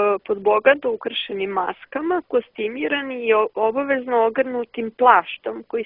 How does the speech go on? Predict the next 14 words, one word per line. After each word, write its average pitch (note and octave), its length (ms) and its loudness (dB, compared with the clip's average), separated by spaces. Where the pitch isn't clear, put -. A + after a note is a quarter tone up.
se A3 80 -4
nazivao G#3+ 520 0
domino, G3+ 520 0
a G#3+ 120 2
koji A3+ 280 0
je A3 180 6
označavao G#3+ 920 0
plemenitnost, C#4 1120 -4
odnosno A#3 400 -4
aristokratski A3+ 960 -2
rang. F#3 300 4
Odatle G3 540 2
je, E4 160 0
e, A#3 40 -2